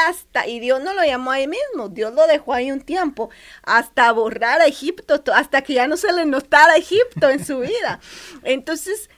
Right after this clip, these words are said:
Speaker 1: yo creo que muchas veces nosotros, eh, venimos a Dios y es-, y, y decimos, "Señor, yo ya quiero que esto se
Speaker 2: Todavía
Speaker 1: haga".
Speaker 2: se nos mira
Speaker 1: Y
Speaker 2: mucho lo
Speaker 1: exacto,
Speaker 2: mundano, ¿verdad?
Speaker 1: y el Señor
Speaker 2: <laughs>
Speaker 1: dice, "Hijo, todavía tienes cosas de Egipto que necesito borrar de ti, todavía,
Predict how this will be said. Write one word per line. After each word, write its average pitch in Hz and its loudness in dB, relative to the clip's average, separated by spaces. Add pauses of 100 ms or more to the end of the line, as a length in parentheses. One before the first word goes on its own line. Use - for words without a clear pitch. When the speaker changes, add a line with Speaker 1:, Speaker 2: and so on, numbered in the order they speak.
(100)
Speaker 1:
yo 294 -8
creo 370 -6
que 427 -8
muchas 359 -8
veces 339 -10
nosotros, 247 -8 (220)
eh, 202 -10
venimos 269 -4
a 262 -8
Dios 233 -8
y 233 -8
es-, 220 -10
y, 220 -14
y 262 -10
decimos, 277 -10
"Señor, 262 -10
yo 294 -2
ya 294 -6
quiero 220 -8
que - -14
esto 185 -14
se 151 -16
Speaker 2:
Todavía 180 -6
Speaker 1:
haga". 190 -6
Speaker 2:
se 143 -8
nos 127 -10
mira 135 -10
Speaker 1:
Y 139 -12
Speaker 2:
mucho 254 -6 (120)
lo 151 -6
Speaker 1:
exacto, 139 0
Speaker 2:
mundano, 117 -14
¿verdad? 123 -16
Speaker 1:
y 247 -2
el 269 2
Señor 285 2
Speaker 2:
<laughs> 302 -4
Speaker 1:
dice, 339 -2
"Hijo, 359 -2
todavía 330 2 (160)
tienes 392 -2
cosas 427 -6
de 277 -2
Egipto 285 -6
que 320 -8
necesito 269 -10
borrar 311 -4
de 254 -4
ti, 196 -16
todavía, 247 -2